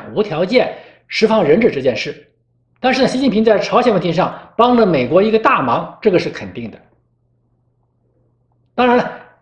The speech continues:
习近平帮忙肯定也不会是无条件无偿的嘛，习近平也会提出相应的要求或者说交换条件。那么根据昨天川普的推文呢，习近平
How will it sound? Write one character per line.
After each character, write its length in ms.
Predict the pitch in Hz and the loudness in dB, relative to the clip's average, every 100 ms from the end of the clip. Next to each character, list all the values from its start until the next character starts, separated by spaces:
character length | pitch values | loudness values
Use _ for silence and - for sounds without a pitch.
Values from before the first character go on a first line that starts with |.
| - | -8
习 140 | - | -2
近 220 | 254 311 | 2 4
平 180 | 226 240 | 4 4
帮 220 | 233 277 | 2 2
忙 160 | 208 247 | 2 0
肯 240 | - 135 | -2 -4
定 140 | 185 269 | -2 -2
也 260 | 160 123 120 | 0 -2 -4
不 80 | - | -8
会 160 | 214 277 | 0 0
是 160 | - | 2
无 200 | 139 135 | -2 -2
条 200 | 247 190 | -4 -2
件 320 | 226 - - 208 | 0 0 0 -2
无 60 | |
偿 260 | - - 233 | -6 -4 0
的 120 | 233 | 0
嘛， 180 | 139 - - - _ _ _ | 0 -8 -18 -20 _ _ _
习 160 | - 247 | -6 -2
近 140 | 277 | 2
平 180 | 202 220 | 2 2
也 260 | 196 151 147 | 0 2 2
会 220 | 147 302 | 4 0
提 240 | - - | 0 -6
出 260 | 202 202 202 | -6 -4 -6
相 280 | - - 233 | -8 -2 0
应 140 | 240 190 | 2 2
的 80 | |
要 260 | 147 233 269 | 2 2 2
求 160 | - 151 | 2 -2
或 120 | 156 | -2
者 100 | 135 | -4
说 200 | 123 123 - | -4 -6 -6
交 220 | - 214 | 0 2
换 160 | 214 208 | 2 -2
条 200 | - 127 | -6 -8
件。 220 | 196 - - _ _ _ _ _ _ _ _ _ _ _ _ _ _ _ _ _ _ _ - | -6 -6 -10 _ _ _ _ _ _ _ _ _ _ _ _ _ _ _ _ _ _ _ -4
那 80 | 214 | 0
么 100 | 220 | 2
根 200 | 262 254 | 2 0
据 140 | 240 | 0
昨 180 | 170 202 | 2 2
天 220 | 214 214 | 2 0
川 280 | - 214 220 | 0 -2 -2
普 80 | - | -4
的 80 | 170 | -8
推 220 | - 240 | -2 0
文 200 | 175 147 | 2 0
呢， 140 | 196 - - - | -2 -4 -16 -6
习 120 | - | -2
近 200 | 247 262 | 2 2
平 340 | 175 185 214 | 2 0 -2